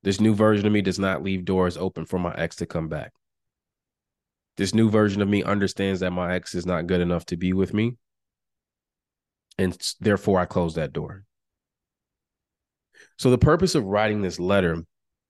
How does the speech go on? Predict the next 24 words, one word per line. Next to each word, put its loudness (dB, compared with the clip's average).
is 4
we 0
call 2
this, -2
we -6
call 0
this -4
a -4
demarcation, -4
right? 0
A 0
demarcation, 2
to, -4
to 4
demarcate 0
just -6
simply -2
means -4
it's -2
like 0
just -8
drawing -2
a -4
line, -6